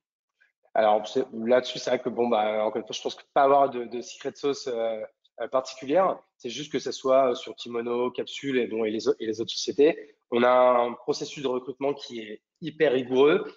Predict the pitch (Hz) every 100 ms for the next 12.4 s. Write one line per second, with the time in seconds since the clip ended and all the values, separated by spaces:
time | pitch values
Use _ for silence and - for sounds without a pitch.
0 | _ _ _ 135 135 127 127 123 143 -
1 | 156 131 127 123 139 - 135 120 117 -
2 | 123 120 113 113 110 - - 110 107 107
3 | 107 113 107 120 135 127 160 160 - 135
4 | 135 127 123 - _ _ - 120 147 151
5 | 156 135 147 127 131 147 127 123 110 156
6 | 139 107 _ _ _ - 127 139 160 160
7 | 131 127 123 160 165 160 139 131 147 147
8 | - 143 139 135 131 131 135 139 120 113
9 | 120 117 123 - 151 - 127 - _ _
10 | _ 139 131 127 - 143 123 127 143 143
11 | 127 123 127 117 127 131 117 127 123 113
12 | 117 135 147